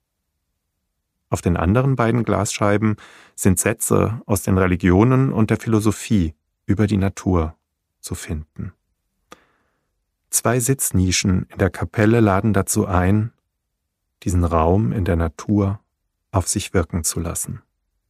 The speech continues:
Mich hat die Kapelle gleich in ihren Bann gezogen. Zweitausendsechzehn wurde sie eingerichtet, so lese ich.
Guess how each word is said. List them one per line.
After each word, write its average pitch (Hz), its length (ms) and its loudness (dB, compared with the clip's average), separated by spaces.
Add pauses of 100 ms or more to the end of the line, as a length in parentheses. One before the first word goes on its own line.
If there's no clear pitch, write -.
(2500)
Mich 104 220 0
hat 139 140 0
die 131 80 -2
Kapelle 101 560 0
gleich 82 460 -2
in 104 100 -2
ihren 95 260 0
Bann 87 260 0
gezogen. 90 560 -6 (1400)
Zweitausendsechzehn 117 880 0
wurde 101 180 2
sie 101 160 0
eingerichtet, 92 680 0
so - 120 -2
lese 87 320 -2
ich. - 260 -8